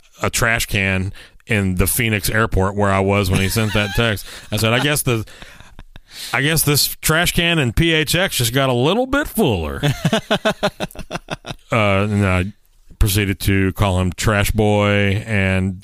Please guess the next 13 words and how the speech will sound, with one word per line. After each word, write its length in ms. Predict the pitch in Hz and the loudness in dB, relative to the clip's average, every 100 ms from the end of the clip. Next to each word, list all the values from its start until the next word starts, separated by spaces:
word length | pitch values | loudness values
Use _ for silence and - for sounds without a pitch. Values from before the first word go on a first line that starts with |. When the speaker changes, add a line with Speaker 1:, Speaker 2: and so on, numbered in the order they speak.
| - | -4
Speaker 1:
say, 260 | - 98 95 | 0 0 0
Speaker 2:
Trash 20 | 113 | -2
Speaker 1:
say 220 | - 113 104 | 0 0 2
he 40 | |
had 120 | 104 | 0
a 40 | 95 | 0
trash 420 | - 107 104 - | 0 0 0 0
face. 500 | 120 110 110 107 - - 214 - | 0 2 2 0 -4 -8 -8 -2
Speaker 2:
<laughs> 300 | 214 226 - | 0 -2 -2
Speaker 1:
And 600 | 208 110 - - 98 95 - | 0 2 2 2 0 -2 -2
then 140 | 104 101 | 0 2
I 160 | 98 | 2
sent 380 | 95 - 107 101 | 0 0 0 0